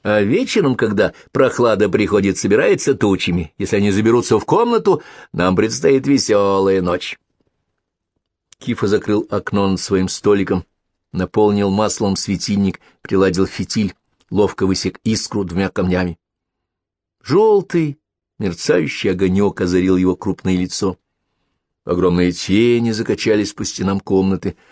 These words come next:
Осторожно, поставив светильник на стол, Кифа достал из ниши белый хитон, точно такой, как у Шали. «Будь здоров, парень!» Шали хлопнул меня по плечу. «Не скучай, мы скоро будем. Про окошко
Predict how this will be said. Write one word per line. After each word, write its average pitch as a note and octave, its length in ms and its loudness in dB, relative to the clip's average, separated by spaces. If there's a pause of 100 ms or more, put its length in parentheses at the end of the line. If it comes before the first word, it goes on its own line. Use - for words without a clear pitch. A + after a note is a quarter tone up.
(280)
Осторожно, F#2+ 960 2 (260)
поставив F#2+ 540 -2
светильник F#2 560 -4
на F#2 100 0
стол, G2 380 0
Кифа F2+ 340 -4
достал F2 400 -2
из E2+ 140 -2
ниши F2+ 280 -4
белый F2 240 0
хитон, F2+ 440 -2 (280)
точно - 220 -10
такой, F2+ 220 -6
как - 180 -16
у - 20 -12
Шали. - 460 -4 (1200)
«Будь C3+ 180 4
здоров, C3+ 520 2
парень!» G#2+ 540 0 (520)
Шали F#2 480 0
хлопнул F2+ 440 -2
меня F2+ 200 0
по - 100 -14
плечу. F2 360 -8 (160)
«Не F#3+ 100 -2
скучай, B2 600 0 (640)
мы E3+ 120 0
скоро D3 320 2
будем. G#2+ 400 0 (680)
Про F#3+ 200 2
окошко E3+ 600 0